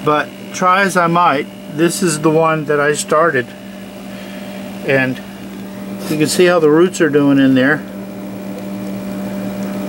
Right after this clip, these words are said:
And I haven't changed the water, added to it, stirred it, nothing. Just mixed it up,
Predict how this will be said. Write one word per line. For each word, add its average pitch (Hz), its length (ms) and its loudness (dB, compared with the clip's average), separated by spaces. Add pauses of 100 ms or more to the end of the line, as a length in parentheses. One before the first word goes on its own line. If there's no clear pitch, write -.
(1600)
And 131 160 4
I 139 120 4
haven't 139 280 0
changed 165 420 2
the 170 80 4
water, 165 380 6
added 147 480 0
to 156 280 6
it, 151 180 4 (240)
stirred 160 480 4
it, 160 120 -2
nothing. 139 560 0
Just 131 280 -2
mixed 147 340 2
it 160 100 2
up, 151 280 4